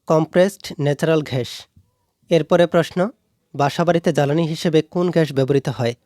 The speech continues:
এই প্রশ্নের উত্তরটি হচ্ছে বিউটেন। এরপরে প্রশ্ন, "গ্যাসের চুলা জ্বালানোর সময় কোন প্রক্রিয়া সম্পন্ন হয়?" উত্তরটি হচ্ছে নিঃসরণ।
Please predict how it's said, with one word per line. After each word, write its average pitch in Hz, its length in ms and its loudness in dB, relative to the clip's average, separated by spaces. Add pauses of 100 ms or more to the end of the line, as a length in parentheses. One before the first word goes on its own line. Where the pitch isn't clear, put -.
(480)
এই 151 140 2
প্রশ্নের 170 340 0
উত্তরটি 185 240 -2
হচ্ছে 190 320 0 (400)
বিউটেন। 139 440 0 (920)
এরপরে 170 380 2
প্রশ্ন, 180 420 -2 (300)
"গ্যাসের 147 320 -2
চুলা 180 220 0
জ্বালানোর 151 320 2
সময় 165 320 2
কোন 175 280 -2
প্রক্রিয়া 165 360 0
সম্পন্ন 147 360 -4
হয়?" 123 240 -2 (580)
উত্তরটি 160 300 -2
হচ্ছে 170 180 -2
নিঃসরণ। 143 440 -2